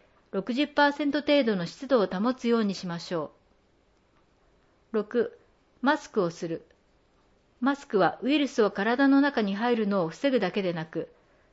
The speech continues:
喉と鼻を乾燥から守ってくれます。七、人混みを避ける。風邪が流行の時期、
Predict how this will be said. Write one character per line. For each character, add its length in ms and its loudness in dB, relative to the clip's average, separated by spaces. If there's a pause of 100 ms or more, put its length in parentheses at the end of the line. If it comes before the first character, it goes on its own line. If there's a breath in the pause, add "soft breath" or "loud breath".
(160 soft breath)
喉 240 4
と 180 0
鼻 340 2
を 60 0
乾 220 2
燥 240 0
か 100 0
ら 120 4
守 280 2
っ 20 -16
て 140 -6
く 100 -8
れ 120 -6
ま 120 -12
す。 240 -20 (1600)
七、 320 0 (760)
人 240 0
混 100 2
み 140 6
を 40 6
避 180 -4
け 160 -2
る。 140 -8 (920)
風 220 -2
邪 180 4
が 40 0
流 200 0
行 240 2
の 140 4
時 120 -4
期、 320 -8